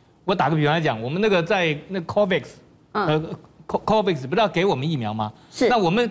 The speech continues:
Speaker 1: 我也不知道他给什么疫苗嘛，所以他的A Z啦、莫德纳跟B N T，啪啪啪就先给他了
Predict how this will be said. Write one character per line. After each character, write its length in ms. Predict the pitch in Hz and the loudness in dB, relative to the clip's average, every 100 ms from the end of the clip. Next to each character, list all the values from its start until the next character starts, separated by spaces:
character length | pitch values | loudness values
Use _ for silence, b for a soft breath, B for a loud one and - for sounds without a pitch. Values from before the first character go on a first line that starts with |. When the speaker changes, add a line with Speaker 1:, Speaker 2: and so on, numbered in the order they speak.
| - | -4
Speaker 1:
我 100 | - | -2
也 60 | 151 | -2
不 100 | 151 | 0
知 80 | 233 | 0
道 60 | |
他 80 | 214 | 0
给 160 | 165 165 | 0 -2
什 140 | 135 | -2
么 60 | 110 | -8
疫 120 | 139 | -8
苗 160 | 110 95 | -10 -10
嘛， 140 | 98 b b b | -16 b b b
所 160 | 208 | -2
以 60 | 180 | 2
他 160 | 175 | 2
的 100 | 175 175 | 0 -2
A 220 | 190 214 | 0 2
Z 260 | 180 202 160 | 2 0 2
啦、 240 | 143 127 | 2 0
莫 300 | 131 156 185 | -2 -2 -2
德 100 | 139 | 0
纳 300 | 143 175 147 123 | 0 0 0 -2
跟 180 | 160 156 | -2 -2
B 180 | 165 165 | 0 0
N 100 | 160 | 2
T， 220 | 156 160 B B B B - | 2 0 B B B B -2
啪 140 | 302 | 0
啪 60 | 320 | 2
啪 120 | 311 - | 0 -4
就 100 | 262 | -6
先 140 | 247 | -2
给 80 | 165 | 0
他 120 | 185 | 2
了 220 | 180 - | 0 -2